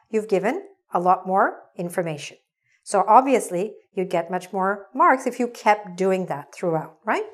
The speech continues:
Give full answers using sentences, not just words. Next,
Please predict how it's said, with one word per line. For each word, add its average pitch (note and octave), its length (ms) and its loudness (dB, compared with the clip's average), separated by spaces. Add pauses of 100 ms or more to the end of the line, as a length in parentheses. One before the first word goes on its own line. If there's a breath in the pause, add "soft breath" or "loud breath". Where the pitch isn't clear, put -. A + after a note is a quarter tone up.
(120)
Give F#3 280 -4
full A3 420 2 (340 loud breath)
answers G#3 540 -2
using E3 300 -10
sentences, C#4 680 -4
not F3+ 240 -4
just - 360 -4 (100)
words. - 480 -6 (720)
Next, - 460 -4